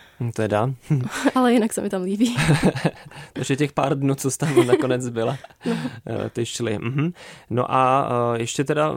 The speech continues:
Speaker 1: mě zajímá to, co bude dál v tom magisterském oboru. Eh, říkala jsi tedy věda, filozofie, nebo, eh, jako z pohledu vědeckého výzkumu a tak?
Speaker 2: Ne, spíš vlastně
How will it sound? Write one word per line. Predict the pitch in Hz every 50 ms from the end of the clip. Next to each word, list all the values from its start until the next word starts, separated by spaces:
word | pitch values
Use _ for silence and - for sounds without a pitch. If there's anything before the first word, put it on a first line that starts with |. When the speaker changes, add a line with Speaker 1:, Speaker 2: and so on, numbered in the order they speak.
| 113 -
Speaker 1:
mě | - 90 95 131 131 127
zajímá | 123 135 131 135 139 143
to, | - 147
co | 143 - - 151
bude | 139 135 147 156
dál | 165 156 127 107 95 - 117
v | - -
tom | - 127 123
magisterském | 117 107 101 107 110 - - 107 110 - - - - 107 104
oboru. | - 107 107 107 107 104 101 104 101 107 113 110
Eh, | 107 104 101 101 101 101 98 98 101 101 101 101 - - 113
říkala | 117 117 - - 113 113
jsi | 117 - - 117
tedy | - 123 123 120 120 113
věda, | 113 110 110 110 120 113 113 107 110 113 107 113
filozofie, | - - 110 107 117 127 131 143 139 135 - - 139 131 127 123
nebo, | 120 117 113 117 117 110 107 107 107 - 101 101 101 101 101 101 104 117
eh, | -
jako | - - - 113 113
z | - -
pohledu | - _ - 110 110 110 113 113 113 110 104 113 - _ 175 156 135 104 - - - -
vědeckého | - - 113 104 - 123 139 - - - - 147 135 135 131 131 120 117 123 - -
výzkumu | 104 104 110 107 - - - - 143 135 123
a | 123
tak? | - 113 120 147 - - - _ - - - - - - -
Speaker 2:
Ne, | 240 233
spíš | 226 - - 233 233 - - - - - - - -
vlastně | 220 220 220 - - 226 220 214 220 226 220